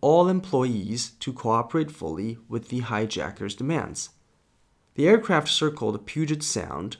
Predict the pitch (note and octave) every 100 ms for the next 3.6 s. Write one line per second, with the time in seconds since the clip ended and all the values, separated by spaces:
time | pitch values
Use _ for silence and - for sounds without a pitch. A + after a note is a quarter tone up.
0 | _ _ - A2+ B2 - B2 B2 - B2+
1 | D#2+ G#2+ - - E3 B2 G#2+ G#2+ A2 -
2 | - A2 G#2+ G#2+ G#2+ A2 - A2 A#2 C3+
3 | D3+ F3 A#2 G#2+ -